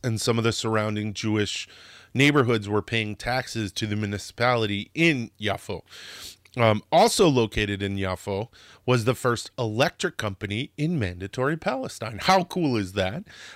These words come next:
Uh, which was owned by Jewish shareholders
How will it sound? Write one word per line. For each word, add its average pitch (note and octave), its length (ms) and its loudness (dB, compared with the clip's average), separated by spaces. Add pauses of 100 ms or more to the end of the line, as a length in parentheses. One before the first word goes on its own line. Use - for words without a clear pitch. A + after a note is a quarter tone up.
Uh, C#3 260 6
which B2+ 260 -2
was A#2+ 200 2
owned B2 200 2
by A2 160 2
Jewish A#2+ 340 -4
shareholders A2 840 -2